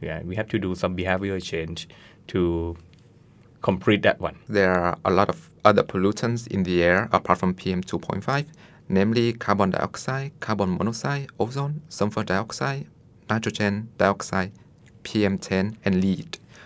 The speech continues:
Speaker 2: So what is the fundamental difference between P M two point five and the others?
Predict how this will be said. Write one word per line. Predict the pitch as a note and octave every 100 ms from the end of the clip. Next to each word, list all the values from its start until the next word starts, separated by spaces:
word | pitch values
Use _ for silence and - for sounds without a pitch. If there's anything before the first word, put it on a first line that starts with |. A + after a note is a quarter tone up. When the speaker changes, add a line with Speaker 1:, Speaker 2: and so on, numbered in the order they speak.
| - -
Speaker 2:
So | - A2+ G#2 G2 - - -
what | C3 D3
is | A2
the |
fundamental | - - A2+ G2+ F#2 F#2+ A2 - F#2 E2
difference | G2 - - F#2+ - - -
between | - G2 - G2+ F#2 F#2 F#2 -
P | A2+ G2
M |
two | G2 G2+
point | A#2+ A2+
five | A#2+ A#2+ -
and | F#2+ G#2+ A2
the | G2 F#2 G2+
others? | C#3+ D3+ -